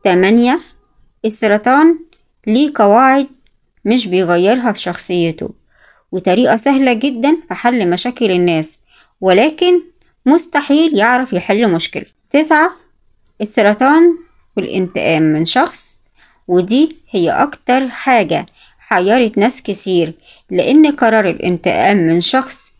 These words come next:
بيكون حاجة واحدة من اتنين، إما العفو رغم كل شيء أو رغم كل الأذى اللي هو شافه من الشخص ده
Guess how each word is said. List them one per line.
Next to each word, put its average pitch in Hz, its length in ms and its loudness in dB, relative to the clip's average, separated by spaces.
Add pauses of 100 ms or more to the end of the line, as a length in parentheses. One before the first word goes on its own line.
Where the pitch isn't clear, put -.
(140)
بيكون 285 440 2
حاجة 214 360 0
واحدة 208 300 0
من 175 140 2
اتنين، 160 520 -2 (600)
إما 302 240 6
العفو 202 480 -2 (480)
رغم 202 320 0
كل 226 380 2
شيء - 420 -2 (560)
أو 175 300 -2
رغم 247 340 2
كل 262 360 2
الأذى 170 720 -2
اللي 170 120 -2
هو 202 200 2
شافه 269 420 0
من 247 140 2
الشخص 214 420 -2
ده 147 280 -4